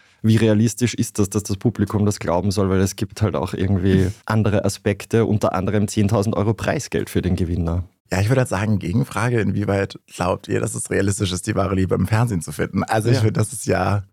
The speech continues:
Speaker 2: ich weiß nicht, auch wenn wir zurückdenken, so Herzblatt, okay, da gab's eine Trennwand, dann fällt sie runter, aber hat man sich dann wirklich verliebt? Also ich glaube, dass das eh immer sehr viel Show ist, wo es einfach sehr viel um Gefühle geht, was natürlich nicht heißt, dass da auch einfach Gefühle entstehen.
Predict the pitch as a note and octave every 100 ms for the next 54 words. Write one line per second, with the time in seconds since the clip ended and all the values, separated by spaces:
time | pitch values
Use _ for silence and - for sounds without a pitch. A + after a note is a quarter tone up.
0 | - - G#2+ A2 F#2+ F#2 A2 A#2+ - G#2
1 | C#3+ C3+ - A2+ G#2+ G#2+ A#2+ B2+ - -
2 | C3 D3 - A#2 C3 A#2+ A#2+ A#2+ A#2+ A2+
3 | - B2 B2 B2 A#2 G#2+ B2 A#2+ - A2
4 | A#2 C3+ B2 A#2 A2+ G#2 A#2 A#2+ A2 -
5 | A2 G#2 G#2 A2 A2+ A2+ A#2 F#2+ - G2+
6 | G2 G2 A2 G#2 G2+ - G#2+ - A2+ A#2+
7 | G#2 G2+ G2+ G#2+ - G#2 G#2+ A2+ G#2 -
8 | A2 A2 A#2 A#2+ A2 G2 G#2 G2+ G2 G#2
9 | G#2+ G#2 G2+ G2 G2+ - F#2+ - C3 D3
10 | B2+ C3 C#3 - _ _ A2+ A2 A#2 G#2+
11 | F#2+ G#2+ A2 G#2 G2+ F#2+ - - F#2 F2+
12 | - - F#2 F2 F2 - - - - F2